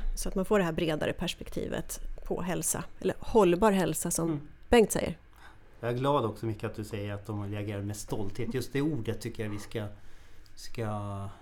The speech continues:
Speaker 2: eh, liksom verkligen känna in att, att, eh, det, det här är någonting som också, tror jag, kan skapa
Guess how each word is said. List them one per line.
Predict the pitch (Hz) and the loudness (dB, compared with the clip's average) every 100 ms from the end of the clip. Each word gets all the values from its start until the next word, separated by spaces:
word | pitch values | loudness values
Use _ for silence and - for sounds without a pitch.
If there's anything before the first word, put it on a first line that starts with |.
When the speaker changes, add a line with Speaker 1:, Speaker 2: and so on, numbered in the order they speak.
| - - | -16 -14
Speaker 2:
eh, | 127 110 107 107 107 - - - - - 160 135 | -10 -8 -6 -8 -10 -12 -14 -14 -14 -12 -10 -8
liksom | 110 110 | -8 -6
verkligen | 107 107 113 107 | -6 -6 0 4
känna | - 117 113 127 | 4 4 2 0
in | 135 110 98 | 0 -2 -2
att, | 98 - - | -4 -2 0
att, | 101 - - - | 0 -6 -8 -4
eh, | 101 104 - - - - - | -4 -6 -6 0 0 0 -2
det, | 117 113 - | -2 -2 -2
det | |
här | 117 123 120 | 0 0 0
är | 110 107 | 0 0
någonting | 110 104 104 110 104 | -2 -2 -4 -6 -6
som | 101 104 | -4 -6
också, | 98 - 104 | -6 -8 -8
tror | 101 - 107 | -8 -8 -6
jag, | 107 101 | -6 -6
kan | - 98 | -6 -8
skapa | - - 98 - 95 | -8 -8 -8 -6 -8